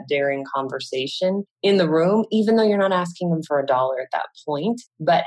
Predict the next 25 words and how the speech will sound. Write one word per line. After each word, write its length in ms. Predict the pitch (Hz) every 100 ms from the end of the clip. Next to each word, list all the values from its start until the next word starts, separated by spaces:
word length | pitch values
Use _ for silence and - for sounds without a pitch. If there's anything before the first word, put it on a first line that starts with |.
| -
helping 380 | 185 175 180 175
them 180 | 165 156
see 480 | 151 - 156 147 147
that, 260 | 143 139 -
"Yeah, 460 | 180 262 240 135 113 -
I'm 160 | 160
gonna 180 | 180 180
get 100 | 180
on 80 | 175
the 160 | 175 175
phone 440 | 139 139 131 135 -
and 220 | 143 143
we're 100 | 143
gonna 140 | 151 165
have 100 | 170
a 80 | 165
conversation 560 | 151 139 139 139 135 135
about 240 | 131 127
working 320 | 139 139 170 170
together 460 | 175 170 165 160
and 80 | 143
I'm 120 | 127
ready 220 | 120 - _
for 100 | - -
it." 80 | -